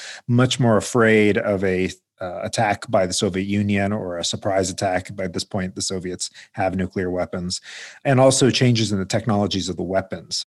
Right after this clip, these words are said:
It stops being an imaginable thing to sort of separate out just the nuclear parts of the weapons. You start getting weapons that are, uh, much more complicated,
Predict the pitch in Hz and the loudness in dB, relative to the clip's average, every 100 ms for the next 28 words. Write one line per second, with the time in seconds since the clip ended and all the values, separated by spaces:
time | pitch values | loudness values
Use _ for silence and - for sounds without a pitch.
0 | _ - 117 - - 123 127 - 123 117 | _ -8 -6 -4 2 4 4 2 4 4
1 | 110 101 - - - - - 107 101 110 | 4 2 -2 -10 -18 -18 -6 -2 -2 -2
2 | 110 101 107 117 117 107 101 92 - 110 | -2 0 0 2 0 0 -2 -4 0 2
3 | 107 101 92 - 101 90 - 98 92 - | 2 0 -2 -2 -2 -2 -2 -4 -4 0
4 | 120 120 113 104 101 98 - - 113 - | 2 4 2 4 4 2 0 -2 0 0
5 | 104 104 110 113 95 - 95 87 95 82 | 0 0 -2 -2 -2 -2 -2 -4 -6 -6
6 | 92 95 98 95 87 85 - 117 101 127 | -4 -2 -2 -6 -6 -6 -6 -6 0 0
7 | 107 107 104 98 104 101 95 90 104 95 | 0 0 0 0 0 -2 -2 -2 -2 -2
8 | 92 87 - - - - 143 92 90 107 | -2 -4 -8 -16 -18 -16 -8 -6 -2 0
9 | 120 - 113 - 107 104 107 - 110 98 | 0 0 -4 -2 -2 -2 -2 -2 0 2
10 | 98 92 | 2 0